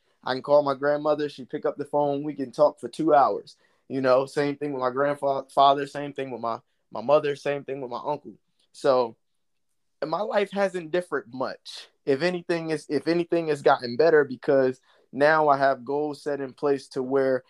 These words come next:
the little things that I enjoyed when we were younger, such as, like, family vacations and everything like that,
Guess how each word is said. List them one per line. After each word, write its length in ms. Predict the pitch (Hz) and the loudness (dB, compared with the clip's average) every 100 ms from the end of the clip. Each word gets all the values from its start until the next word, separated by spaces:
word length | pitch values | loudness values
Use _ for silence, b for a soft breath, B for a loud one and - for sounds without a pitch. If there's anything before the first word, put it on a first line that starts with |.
| _ - | _ -6
the 120 | 117 | 0
little 220 | 135 151 | 0 0
things 340 | 147 151 143 135 | -2 -6 -6 -2
that 120 | 139 | 0
I 160 | 139 135 | 2 0
enjoyed 560 | 127 113 131 143 143 131 | -4 -2 2 2 2 -2
when 160 | 127 | -6
we 100 | 135 | -6
were 140 | 127 120 | -6 -2
younger, 380 | 127 139 135 | -2 0 -2
such 240 | 123 139 131 | -2 -4 -4
as, 120 | 117 | -4
like, 240 | 117 117 - | -6 -4 0
family 320 | 139 135 139 | 2 2 0
vacations 800 | 127 123 143 139 - 143 135 123 | 0 0 0 -2 -2 -4 -4 0
and 100 | 131 | 0
everything 380 | 135 139 143 | 2 0 -2
like 180 | 135 131 | -4 -2
that, 220 | 143 143 | 2 0